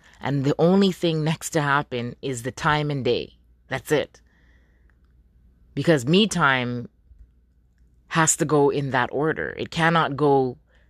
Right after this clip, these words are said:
oh, time and day, and then you recognize after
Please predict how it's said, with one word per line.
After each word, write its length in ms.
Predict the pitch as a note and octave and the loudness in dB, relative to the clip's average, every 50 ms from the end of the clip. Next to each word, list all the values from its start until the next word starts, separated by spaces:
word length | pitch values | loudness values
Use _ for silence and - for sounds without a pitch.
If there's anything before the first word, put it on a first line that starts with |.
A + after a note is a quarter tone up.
| _ _ | _ _
oh, 180 | - F3 E3+ C#3 | -2 0 0 -2
time 360 | - - - F3 E3+ E3+ E3+ | -4 -6 -4 -2 -2 0 0
and 180 | E3 D#3 D3+ C#3 | 0 -2 0 2
day, 460 | D#3+ D#3+ D#3 C#3+ C3 A#2+ A#2+ C3 - _ _ _ _ _ _ - | 2 2 2 2 0 0 -2 -4 -8 _ _ _ _ _ _ -10
and 260 | - C#3+ C#3+ C#3+ B2+ | -8 -6 -4 -2 0
then 500 | D3+ D#3+ D3+ C#3 B2+ C3 B2+ B2+ B2+ C#3+ D3+ C#3+ | 2 2 4 2 0 -2 -6 -8 -10 -12 -14 -12
you 160 | B2 C3+ C3+ | -8 -4 -2
recognize 540 | C#3 D3 C#3 - C3 B2 C3+ B2 B2 A#2 - | 0 0 -2 -2 -6 -6 -6 -4 -4 -2 0
after 640 | - C#3 C#3+ D3 - - - A#2 A2+ A2 A2 A2+ | 2 2 2 0 -2 -6 -10 -10 -10 -10 -12 -14